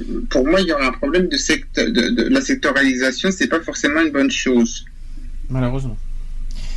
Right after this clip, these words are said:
Speaker 2: Je vais vous donner un deuxi-, un deuxième exemple. On va monter un petit peu d'un cran. Attention aux oreilles, au passage. Donc, une personne qui est face à, à vous et derrière son bureau. Donc on parle du psychiatre. La, la personne, c'est, euh, c'est, c'est le psychiatre.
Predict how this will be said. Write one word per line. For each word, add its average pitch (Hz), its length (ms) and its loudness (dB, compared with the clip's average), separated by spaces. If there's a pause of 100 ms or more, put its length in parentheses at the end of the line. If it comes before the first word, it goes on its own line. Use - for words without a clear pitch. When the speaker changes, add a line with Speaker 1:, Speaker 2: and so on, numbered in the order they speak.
(340)
Speaker 2:
Je 135 80 0
vais 180 80 8
vous 226 80 4
donner 240 200 2
un 247 60 2
deuxi-, 214 340 -2
un 175 180 0
deuxième 208 300 0
exemple. 147 340 0
On 135 40 0
va 135 140 2
monter 139 300 0
un 143 80 -2
petit 135 160 -4
peu 131 120 -2
d'un 151 140 2
cran. 330 220 -6 (1080)
Attention 120 680 2
aux 117 200 0
oreilles, 208 380 -2
au - 80 -4
passage. 240 480 0 (920)
Donc, 196 160 8
une 320 120 2
personne - 480 0 (840)
qui - 160 6
est 175 60 10
face 214 380 4
à, 151 280 4
à 135 200 0
vous 175 320 -2
et 151 120 0
derrière 196 300 0
son 190 140 -2
bureau. 127 260 -2
Donc 120 180 0
on 127 60 0
parle 185 140 2
du 170 60 -4
psychiatre. 120 420 -6
La, 120 140 2
la 120 120 2
personne, 151 320 0
c'est, 175 200 0
euh, 139 200 4
c'est, 131 400 0
c'est 151 140 -4
le 143 40 -4
psychiatre. - 420 -2